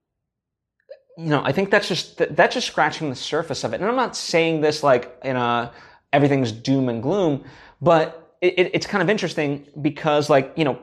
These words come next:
coders at the end of the day, you know, they're, it's a, for all intents and purposes, complicated language. Um, and, you know, the more significance that they're trying to create for, for the world, right?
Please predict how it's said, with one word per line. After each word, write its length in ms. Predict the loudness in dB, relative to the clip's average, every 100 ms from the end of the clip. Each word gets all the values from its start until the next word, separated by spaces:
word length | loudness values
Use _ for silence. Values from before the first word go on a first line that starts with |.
| -12
coders 420 | 2 6 6 4
at 160 | 2
the 80 | 2
end 140 | -2 0
of 80 |
the 40 | 2
day, 360 | 2 2 -4 -14 -20 _ _ 2
you 80 | 4
know, 140 | 4 6
they're, 340 | 6 6 -2 -12 -12 -12 -14 -18 -18 -20 -12
it's 340 | -6 -2 0 0
a, 120 | -2 -8 -20 _ _
for 100 | 2
all 60 | 2
intents 240 | 4 0
and 100 | 0
purposes, 420 | 0 0 -2 -6 -6
complicated 540 | -8 -6 -4 -2 -2
language. 720 | -2 -2 0 0 -2 -4 -12 _ _ _ _
Um, 480 | 0 2 4 2 0
and, 380 | -2 0 -2 -4 -8
you 80 | -4
know, 100 | -2
the 80 | 0
more 720 | 4 6 8 6 2 -4 -20 _ _ -8
significance 720 | -4 -2 -2 -2 -2 -4 -2
that 320 | -2 -2 -8 _ _ _ -6
they're 160 | -2
trying 240 | -2 -2 -4
to 60 |
create 640 | -6 -2 2 6 6 4 -2
for, 160 | -10 -10
for 240 | -6 -6
the 60 | -2
world, 300 | 4 4 4
right? 180 | 0